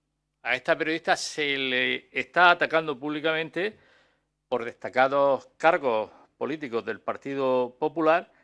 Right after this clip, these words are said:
e incluso se le amenaza con que nadie la va a contratar en el futuro.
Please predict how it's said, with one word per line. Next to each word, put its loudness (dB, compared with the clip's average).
e 0
incluso -2
se -8
le 0
amenaza 0
con -6
que 0
nadie -2
la 0
va 4
a 0
contratar -4
en -10
el -10
futuro. -20